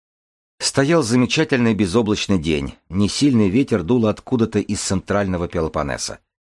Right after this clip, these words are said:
Было почти тепло, как в тёплый мартовский день в Англии. Сосны здесь невысокие, бесформенные и стоят не близко друг к другу, так что почти не закрывают вида, а напротив,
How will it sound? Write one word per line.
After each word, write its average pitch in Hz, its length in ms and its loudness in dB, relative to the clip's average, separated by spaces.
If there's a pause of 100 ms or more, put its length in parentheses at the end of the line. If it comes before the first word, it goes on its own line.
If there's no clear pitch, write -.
(260)
Было 78 260 0
почти 82 380 -4
тепло, 127 360 0
как - 220 -4
в - 120 -12
тёплый 123 340 0
мартовский 95 560 -2
день 73 200 -2
в 69 80 -2
Англии. 62 440 -6 (580)
Сосны - 440 0
здесь 104 280 0
невысокие, 80 640 -2
бесформенные 71 840 -2 (160)
и 92 80 -2
стоят 104 400 -2
не 113 120 4
близко 117 360 0
друг 71 240 -6
к - 20 -10
другу, 69 400 -4 (300)
так 87 160 -2
что - 120 -10
почти - 380 -4
не 90 160 0
закрывают 78 640 -4
вида, 92 360 0 (180)
а 82 100 -4
напротив, 92 520 -2